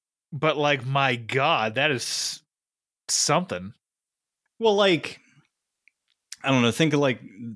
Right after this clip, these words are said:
Speaker 2: stuff from the last decade, like, John Wick is kinda
Speaker 1: Mm-hmm.
Speaker 2: like, the thing everything's trying to emul-, emulate.
Speaker 1: Yeah.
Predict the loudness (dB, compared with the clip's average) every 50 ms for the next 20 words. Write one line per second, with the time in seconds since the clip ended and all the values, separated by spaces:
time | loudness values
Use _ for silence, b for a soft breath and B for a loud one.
0 | -16 -8 -4 -4 -2 0 0 -2 -2 -2 -4 -2 0 0 2 2 2 0 0 -2
1 | -2 -2 -2 -2 -4 -4 -4 -4 -4 -4 -4 -6 -8 -10 -14 -6 -2 2 2 4
2 | 2 2 2 2 2 2 0 -2 -8 -14 -20 -14 -8 -6 -4 -2 -2 0 0 2
3 | 2 4 2 2 2 0 -2 -6 -8 -6 -4 -2 -2 0 0 -2 -2 -4 -6 -6
4 | -6 -6 -4 -4 -4 -4 -6 -8 -4 -2 0 0 2 2 2 2 2 2 2 2
5 | 0 0 -2 -4 -4 -4 -2 0 2 2 2 2 4 2 2 0 -2 -4 _ _
6 | _ _ _ _ _ _ -4 -2 0 0 0 -2